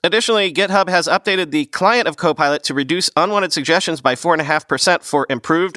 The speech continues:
overall code acceptance rates. When we first launched GitHub Copilot for individuals in June twenty twenty-two, more than twenty-seven percent of developers' code files on average were generated by GitHub Copilot,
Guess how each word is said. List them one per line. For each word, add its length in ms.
overall 540
code 380
acceptance 500
rates. 400
When 180
we 120
first 260
launched 240
GitHub 320
Copilot 420
for 120
individuals 500
in 220
June 320
twenty 280
twenty-two, 600
more 160
than 140
twenty-seven 500
percent 340
of 120
developers' 580
code 320
files 340
on 220
average 380
were 120
generated 520
by 180
GitHub 380
Copilot, 560